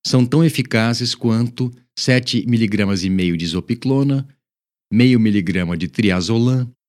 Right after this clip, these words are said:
um miligrama de flunitrazepam ou cinco miligramas de nitrazepam,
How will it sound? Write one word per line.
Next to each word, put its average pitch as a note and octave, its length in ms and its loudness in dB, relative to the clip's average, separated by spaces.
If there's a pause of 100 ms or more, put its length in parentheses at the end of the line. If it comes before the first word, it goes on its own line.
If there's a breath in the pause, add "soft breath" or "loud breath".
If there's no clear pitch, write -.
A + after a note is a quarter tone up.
(320)
um D3 100 2
miligrama G#2+ 640 0
de F2 100 -8
flunitrazepam B2 1160 -2 (400)
ou C3+ 160 0
cinco C#3 400 2
miligramas A#2 640 0
de G#2+ 160 -8
nitrazepam, B2 880 -2